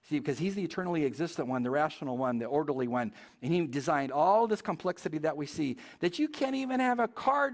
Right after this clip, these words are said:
car missing a piston and it function correctly. He goes into great detail in, uh, in the rest of his book,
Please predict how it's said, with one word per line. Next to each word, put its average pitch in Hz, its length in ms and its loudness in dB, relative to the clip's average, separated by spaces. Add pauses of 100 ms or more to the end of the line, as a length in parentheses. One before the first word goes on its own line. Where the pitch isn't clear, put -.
(160)
car 277 380 4
missing 220 440 2
a 196 100 4
piston 190 680 -4 (520)
and 175 140 2
it 139 80 -6
function 147 360 0
correctly. 113 560 -4 (1120)
He 165 100 0
goes 185 160 6
into 165 160 2
great 139 340 0
detail 143 440 0
in, 123 180 -2
uh, 107 240 -6
in 127 100 -2
the 131 80 0
rest 151 240 0
of 135 80 -2
his 113 160 -2
book, 147 340 -2